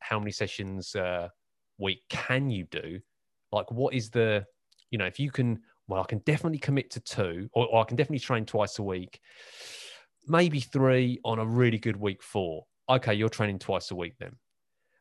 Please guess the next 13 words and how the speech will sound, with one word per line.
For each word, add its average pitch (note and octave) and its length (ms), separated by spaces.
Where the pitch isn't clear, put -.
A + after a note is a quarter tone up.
And A2+ 100
then A2 160
they C3+ 220
become B2 380
the G#2 80
two A#2+ 300
sessions G#2+ 480
that F#2+ 180
get G2+ 220
written G#2 380
in F#2+ 320
with G#2 260
the, G2 300